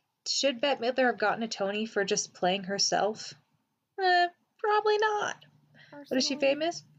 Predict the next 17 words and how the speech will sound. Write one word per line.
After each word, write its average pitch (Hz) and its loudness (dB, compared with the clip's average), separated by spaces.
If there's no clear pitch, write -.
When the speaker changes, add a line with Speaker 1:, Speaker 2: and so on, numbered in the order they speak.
Speaker 1:
Yeah. 381 0
Speaker 2:
Who 392 -8
else 453 -6
Speaker 1:
So. 427 -4
Speaker 2:
was 453 -2
at 427 -6
the 381 -6
Tonys 294 -8
that 160 -12
year? 180 -14
Speaker 1:
Eva 320 4
Noblezada, 311 4
she 339 -4
would 311 -2
have 302 -14
been 294 -10
great. 269 2